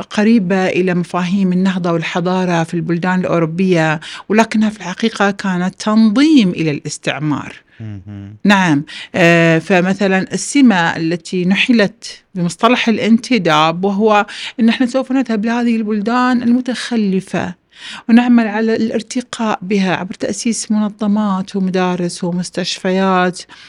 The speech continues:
Speaker 1: وتحسين أوضاعهم من أجل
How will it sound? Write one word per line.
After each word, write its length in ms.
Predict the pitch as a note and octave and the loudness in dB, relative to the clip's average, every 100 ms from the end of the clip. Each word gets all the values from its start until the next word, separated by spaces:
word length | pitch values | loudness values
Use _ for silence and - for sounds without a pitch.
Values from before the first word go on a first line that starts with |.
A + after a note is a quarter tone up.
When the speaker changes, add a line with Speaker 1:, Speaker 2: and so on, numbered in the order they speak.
| - - _ - | -20 -20 _ -2
Speaker 1:
وتحسين 720 | G3 G3 G3 G#3 - - A3+ | 2 2 2 0 0 2 2
أوضاعهم 840 | - G3 F#3 G3 F#3 F3 F#3 F#3 F3+ | 2 -2 0 0 0 -2 -2 -2 0
من 320 | F#3 F#3+ - | 0 0 0
أجل 420 | A3+ G#3+ G#3+ A#3 | 2 4 4 2